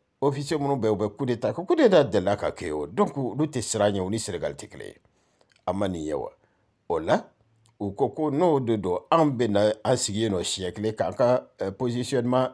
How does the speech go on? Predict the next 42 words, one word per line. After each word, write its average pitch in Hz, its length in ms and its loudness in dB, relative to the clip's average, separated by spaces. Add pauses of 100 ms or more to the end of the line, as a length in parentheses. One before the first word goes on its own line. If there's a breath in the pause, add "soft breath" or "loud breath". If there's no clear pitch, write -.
yɛlɛma 92 560 0
k'a 82 160 -4
kɛ, - 140 -6
i 107 100 0
y'a 110 160 6
faamuya, 95 380 -2
occupation 117 640 0
ye 90 80 -2
siɲɛ - 280 -4
kelen. 131 260 0 (580 soft breath)
O 240 100 4
tuma 156 260 2
na, 113 240 0
a 113 120 4
bɛ 165 240 0
yan, 135 100 8
a 110 40 6
tɛ 156 200 4
yen 104 100 4
o. 71 140 -6 (320 soft breath)
Maa 131 240 2
si 151 220 -2
tɛna 151 280 4
yɔgɔyɔgɔ, 113 580 2 (100)
n'a 123 140 2
tɛ, 87 300 -6 (380)
a 90 180 4
bɛ 98 220 -2
kɛ 98 220 -4
ko 104 140 0
dɔ 76 200 -4
ye. 64 180 -10 (840)
Voilà 110 280 0
pourquoi 95 540 -6 (340)
nous, 85 340 -6
u - 20 -10
y'a 85 200 -4
ta. - 200 -12 (600 soft breath)
Mais 120 200 0
Capitaine 139 460 0
Traoré 160 300 6
kɔni, 117 340 2